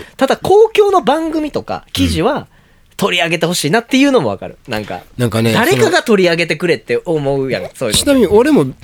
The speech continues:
Speaker 2: あの、あの坂本龍一さんなんてもう、すごい数の作品をリリースされてるので、
Speaker 1: <laughs>
Speaker 2: 正直全部俺も追いかけてるわけですよ。
Speaker 1: わかるわかる。
Speaker 2: だから、っ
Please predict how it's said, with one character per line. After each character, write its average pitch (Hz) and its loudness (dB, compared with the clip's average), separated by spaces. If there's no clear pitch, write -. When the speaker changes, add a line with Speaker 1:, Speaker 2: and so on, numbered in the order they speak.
Speaker 2:
あ 113 0
の、 143 -2
あ 170 4
の 269 4
坂 - -2
本 254 2
龍 247 4
一 226 -2
さ - -4
ん 214 2
な 185 4
ん 120 -2
て - -4
も 107 4
う、 - -14
す - 0
ご 415 4
い 381 4
数 160 0
の 104 0
作 151 -2
品 170 4
を 147 2
リ 135 0
リ 170 2
ー - -2
ス - -4
さ 139 2
れ 135 2
て 139 0
る 127 2
の 98 -4
で、 233 4
Speaker 1:
<laughs> - -2
Speaker 2:
正 247 2
直 226 2
全 269 2
部 202 4
俺 175 2
も 127 2
追 151 4
い 208 0
か 294 0
け 294 4
て 339 2
る 320 6
わ 143 2
け 113 -4
で 95 -2
す - -6
よ。 73 -4
Speaker 1:
わ 104 -4
か 101 -4
る 101 -2
わ 98 -6
か 92 -10
る。 90 -12
Speaker 2:
だ 143 0
か 123 0
ら、 107 2
っ - -2